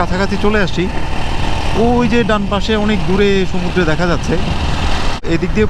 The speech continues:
পরিবেশটা অনেক খোলামেলা হয়ে গেছে হঠাৎ করে। আবহাওয়ার কথাটা কি বলবো, কি সুইট, কি প্রশান্তিময় একটা আবহাওয়া এদিকে। আর বাতাসও মাশাআল্লাহ। গায়ে খুব বাতাস লাগতেছে। সারাদিন বললাম না,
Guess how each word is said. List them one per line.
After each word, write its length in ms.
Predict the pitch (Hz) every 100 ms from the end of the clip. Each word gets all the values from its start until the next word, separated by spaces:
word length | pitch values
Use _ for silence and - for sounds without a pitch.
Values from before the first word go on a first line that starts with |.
| 190
পরিবেশটা 360 | 185 185 - 202
অনেক 120 | 202 -
খোলামেলা 360 | 202 208 202 185
হয়ে 180 | 185 165
গেছে 140 | 156
হঠাৎ 240 | 151 - -
করে। 160 | - 104 - - 143 147
আবহাওয়ার 280 | 147 170 190
কথাটা 240 | 190 190 190 -
কি 80 | 202 151
বলবো, 220 | 139 110 110 -
কি 100 | 220 - -
সুইট, 300 | - 220 190 - - -
কি 140 | 208 214 214 - -
প্রশান্তিময় 1000 | 175 - 220 220 214 - 214 185 190 185
একটা 160 | 175 170 151
আবহাওয়া 260 | 135 139 131
এদিকে। 260 | 113 107 101 - - - - - 156
আর 80 | 147
বাতাসও 360 | 151 156 196 196 139
মাশাআল্লাহ। 440 | 131 139 120 104 95 - - - - - - - - - - - - - - - - -
গায়ে 180 | 135 151 156
খুব 100 | 175
বাতাস 220 | - 175 -
লাগতেছে। 300 | 156 - 110 -
সারাদিন 440 | 156 170 180 180 185 156
বললাম 220 | 156 170
না, 60 | 190